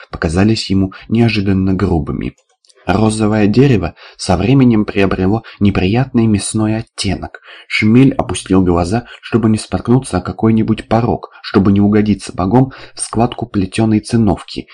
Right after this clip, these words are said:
и уныло подумал, что за следы на таком полу его, пожалуй, вздуют.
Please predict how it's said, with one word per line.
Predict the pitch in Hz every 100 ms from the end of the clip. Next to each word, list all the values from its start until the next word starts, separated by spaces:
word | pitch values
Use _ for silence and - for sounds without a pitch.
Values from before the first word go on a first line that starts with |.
| -
и | 101
уныло | 110 120 120
подумал, | 120 120 95 71
что | - 110
за | 110
следы | - 123 127 110 73 - - -
на | 98
таком | 92 98 95 82
полу | 90 107 131
его, | 85 90 - -
пожалуй, | 101 101 107 110
вздуют. | 104 110 104 76 - -